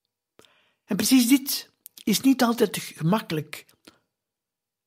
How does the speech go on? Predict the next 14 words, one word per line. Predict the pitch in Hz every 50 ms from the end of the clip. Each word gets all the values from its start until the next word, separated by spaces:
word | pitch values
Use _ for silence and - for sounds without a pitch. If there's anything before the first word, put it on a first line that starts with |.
| _ _ _ _ _ _ _ _ _ _ _ _
te | - 156 139 139
denken | 139 180 226 247 214 - - 160 156 147 135
of | 131 - - -
te | - 139
veronderstellen | 139 147 151 147 147 143 143 - - - - - - - 262 247 208 156
bij | 131 143 -
God. | - - - - - _ - - - - _ _ _ _ _ _ _ _ _ _ _ _ - - - - -
God | - - 202 202 196
is | 185 170 -
ver | - 196 190 190
weg | 233 240 - - - - - _ _ _ _ _ _ _ - - - _
voor | _ - 139
vele | 135 - 170 170 165
mensen. | 151 151 139 131 - - - - -